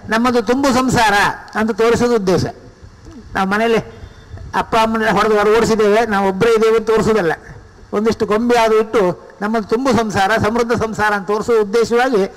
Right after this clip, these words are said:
ಈ ನವರಾತ್ರಿ ಆರಂಭದಿಂದ ಹತ್ತು ದಿವಸ ಮನೆಯಲ್ಲಿ ಗೊಂಬೆಗಳನ್ನೆಲ್ಲ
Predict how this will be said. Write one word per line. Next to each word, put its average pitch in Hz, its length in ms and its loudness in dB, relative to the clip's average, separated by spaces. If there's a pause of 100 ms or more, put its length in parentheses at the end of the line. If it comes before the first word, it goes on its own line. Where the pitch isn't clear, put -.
(800)
ಈ 233 100 0 (260)
ನವರಾತ್ರಿ 226 500 0
ಆರಂಭದಿಂದ 233 500 0 (120)
ಹತ್ತು 220 260 -6
ದಿವಸ 233 280 0
ಮನೆಯಲ್ಲಿ 220 340 -2
ಗೊಂಬೆಗಳನ್ನೆಲ್ಲ 220 640 -2